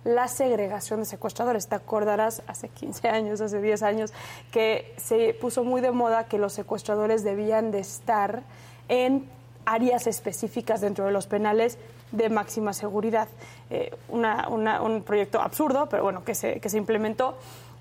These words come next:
Y mi chamba era ir y, y ver dónde estaban los secuestradores dentro de los penales. Este fue el primer acercamiento que tuve con las cárceles y lo primero que ve-, que vi fue cómo puede ser que tengamos sistemas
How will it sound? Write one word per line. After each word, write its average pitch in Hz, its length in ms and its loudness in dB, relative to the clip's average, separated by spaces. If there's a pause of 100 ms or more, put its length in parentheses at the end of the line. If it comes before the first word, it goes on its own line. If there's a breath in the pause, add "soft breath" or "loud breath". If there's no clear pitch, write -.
Y 269 360 4
mi 302 240 4
chamba 285 360 4
era 240 180 4
ir 285 240 4
y, 240 160 4
y 226 240 0
ver 226 240 4
dónde 254 260 4
estaban 233 300 2
los 214 100 -2
secuestradores 220 440 -4
dentro 214 180 -2
de 220 60 0
los 208 100 -4
penales. 240 400 2
Este 302 200 -2
fue 330 140 0
el 320 60 0
primer 277 260 2
acercamiento 226 500 -4
que 202 80 -8
tuve 226 200 0
con 208 140 -6
las 196 100 -10
cárceles 214 400 0
y 247 40 0
lo 240 100 0
primero 254 380 2
que 226 120 0
ve-, 220 260 0
que 233 120 2
vi 240 160 -2
fue 240 320 2 (800 loud breath)
cómo 302 360 2
puede 254 320 2
ser 226 280 0
que 233 100 -2
tengamos 254 640 2
sistemas 226 760 -2